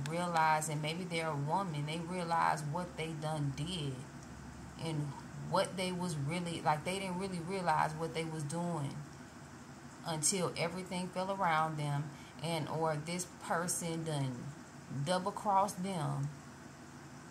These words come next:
for someone else, or maybe someone's finding out that someone is truly married. All you gotta do is go to the Publix, like the pu-, I said the Publix.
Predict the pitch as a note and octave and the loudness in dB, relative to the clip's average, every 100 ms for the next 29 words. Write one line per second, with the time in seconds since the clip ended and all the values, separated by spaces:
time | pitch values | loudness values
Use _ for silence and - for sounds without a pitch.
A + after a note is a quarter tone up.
0 | - - - - - - D#3+ D3 G3 F#3+ | -14 -14 -14 -14 -12 -2 0 2 4 4
1 | G#3 G#3 F#3+ - F3 C#3+ C#3+ - - - | 4 2 2 2 2 2 -2 -8 -14 -2
2 | - E3+ F3 F3+ D#3 D#3 - G3 G3+ G3 | 0 2 2 0 0 0 4 4 6 4
3 | F3 - F3+ E3+ E3+ E3 F3 F3 C3+ D3+ | 0 2 6 6 4 2 4 4 2 0
4 | - G3 G3+ F3+ D#3+ D3+ C#3 - G#3+ G3+ | 2 2 2 2 0 -2 -2 -2 -2 -2
5 | F3+ D#3+ D3+ E3 F3 C#3+ - A#3 B3 A3+ | -2 -2 0 2 2 2 4 6 6 2
6 | G#3+ F#3 G#3+ A3 F#3+ F#3 F#3 G3+ C#3+ C#3 | 2 0 -4 -4 -2 -2 -2 -4 -4 -2
7 | F#3 G3+ G3 G3+ - - - - - - | -2 -2 -4 -8 -8 -12 -12 -14 -14 -14
8 | - - F#3 D#3+ C#3+ C#3 F#3 F3 - D#3 | -10 4 4 4 -4 0 4 4 2 -2
9 | C#3 - D3+ - - - | -2 -2 -2 -2 -8 -8